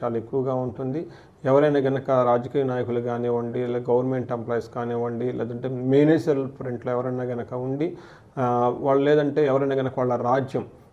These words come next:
అంటే వాళ్ళ బిజినెస్ వ్యాపార సామ్రాజ్యాన్ని వృద్ధి జరగాలనుకుంటే రాజశ్యామల హోమాన్ని కనుక చేసుకుంటే, ఆ, విశేషమైన అధికారాలు వచ్చేసి లీడర్‌షిప్ నాయకత్వ లక్షణాలు వచ్చి, ఆ, వాళ్ళ జీవితం ఎంతో బాగుంటుంది. ఇవి కాకుండా ఇంకా వేరే ఎవరికైనా కన్నా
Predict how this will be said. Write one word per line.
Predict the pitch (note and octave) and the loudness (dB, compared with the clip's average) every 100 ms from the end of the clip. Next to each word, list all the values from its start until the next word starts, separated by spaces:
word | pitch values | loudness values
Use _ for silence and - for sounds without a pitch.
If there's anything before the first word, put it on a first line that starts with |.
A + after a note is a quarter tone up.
| - | -8
అంటే | C3+ C3 | -2 2
వాళ్ళ | B2+ | 2
బిజినెస్ | A#2 C3+ D#3+ E3 - | 4 4 6 4 4
వ్యాపార | C#3 C3+ D3 C3+ | 2 2 2 0
సామ్రాజ్యాన్ని | C3+ B2+ B2+ A#2+ C3 B2+ B2 | -2 -2 -2 -2 -2 -2 -4
వృద్ధి | B2 C3 | -4 0
జరగాలనుకుంటే | C3+ B2 A#2+ A#2+ C3+ B2+ | 0 2 0 -4 -6 -6
రాజశ్యామల | A#2 A#2 B2+ C3 - B2 A#2+ | 0 2 2 -2 -4 -4 -2
హోమాన్ని | A#2 A2+ A#2 A#2 A#2+ A#2+ | -2 -4 -4 -4 -6 -6
కనుక | A2+ G#2+ G#2 | -8 -8 -6
చేసుకుంటే, | G#2+ - C3 G#2+ D3 E3+ - - - - | -6 -6 -10 -4 -4 -6 -10 -20 -20 -6
ఆ, | B2 B2 B2 | -2 0 0
విశేషమైన | A#2+ E3 D3 D3 C3+ | 2 2 2 0 -2
అధికారాలు | A#2+ A#2 A#2 A#2+ B2 B2 A#2+ | 0 -2 -2 0 2 2 0
వచ్చేసి | A#2+ B2+ - | -2 -6 -4
లీడర్‌షిప్ | B2 C3 C#3 D3 C#3 | -2 0 0 -2 -4
నాయకత్వ | B2+ B2 A#2+ - A#2 | -4 -4 -6 -4 -2
లక్షణాలు | A2 - B2+ A#2+ | -2 -4 -2 -2
వచ్చి, | A2 D3 - - - - - | -2 -4 -6 -10 -20 -14 -4
ఆ, | C3 B2+ B2+ | -2 0 0
వాళ్ళ | C#3 C3+ | 2 2
జీవితం | B2 D3 C#3+ C#3 | 2 0 0 -2
ఎంతో | A#2+ C#3 | -2 -2
బాగుంటుంది. | B2+ B2 A#2+ A#2+ - A#2 - - - - D#3+ | 2 2 2 -2 -6 -8 -10 -14 -20 -6 0
ఇవి | F#3 | 0
కాకుండా | F#3+ E3 D3+ D#3 E3 D#3 D3+ | 2 6 8 8 6 6 6
ఇంకా | C#3 C3+ C#3+ | 6 2 2
వేరే | C3+ C3+ | 4 4
ఎవరికైనా | C3+ B2+ B2+ A#2+ | 2 2 -2 -6
కన్నా | A#2 A#2 A#2+ | -6 -6 -6